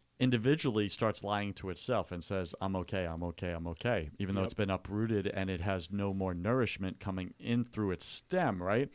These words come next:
Speaker 1: And then it looks at the other flowers and it goes, "Are you okay?" "Yeah, I'm okay." And
Speaker 2: Uh-huh.
Speaker 1: everyone, all the flowers are in denial. "I'm okay, you're okay, I'm okay, I'm okay."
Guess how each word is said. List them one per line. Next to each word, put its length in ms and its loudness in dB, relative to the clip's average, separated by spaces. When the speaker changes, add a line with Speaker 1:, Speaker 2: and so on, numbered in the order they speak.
Speaker 1:
And 160 2
then 120 4
it 100 0
looks 240 0
at 200 2
the 100 2
other 180 4
flowers 600 -2
and 100 -4
it 60 -2
goes, 180 -2
"Are 80 0
you 220 0
okay?" 340 -2
"Yeah, 240 6
I'm 120 0
okay." 280 2
And 120 6
Speaker 2:
Uh-huh. 60 8
Speaker 1:
everyone, 380 6
all 280 2
the 80 2
flowers 440 4
are 100 2
in 100 0
denial. 440 2
"I'm 160 4
okay, 280 2
you're 240 4
okay, 260 2
I'm 200 2
okay, 280 2
I'm 180 0
okay." 280 0